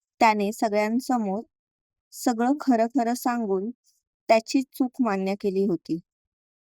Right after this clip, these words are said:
ती सगळ्यांवर नजर फिरवते. सगळ्यांचे डोळे पाणावले होते. सगळे ती काय बोलते ह्याकडे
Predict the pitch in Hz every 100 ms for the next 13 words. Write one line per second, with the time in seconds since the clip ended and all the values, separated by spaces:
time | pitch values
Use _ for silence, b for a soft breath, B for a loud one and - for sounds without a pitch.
0 | _ _ 254 226 - - 202 214 208 220
1 | 247 240 226 190 214 285 247 208 190 -
2 | 170 180 _ _ _ _ - 233 214 220
3 | 240 277 247 214 214 214 202 190 190 196
4 | 190 165 147 - _ _ _ _ - 214
5 | 226 214 285 - _ 247 240 240 214 233
6 | 247 240 240 202 247 - - 226 220 -
7 | 226